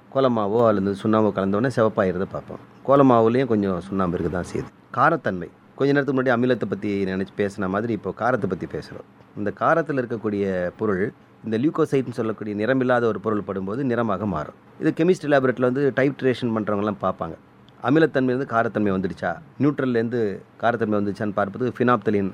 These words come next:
என்ற ஒரு color இல்லாத ஒரு பொருளை போடுவாங்க. அந்த காரம் பட்ட உடனே அது வந்து நீல நிறமா மாறும்,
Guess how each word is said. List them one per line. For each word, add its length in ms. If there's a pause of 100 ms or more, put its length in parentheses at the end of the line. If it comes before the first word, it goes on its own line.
என்ற 200
ஒரு 200 (500)
color 260
இல்லாத 220
ஒரு 100
பொருளை 280
போடுவாங்க. 380 (340)
அந்த 220 (180)
காரம் 300
பட்ட 160
உடனே 200
அது 120
வந்து 200 (220)
நீல 240
நிறமா 320
மாறும், 280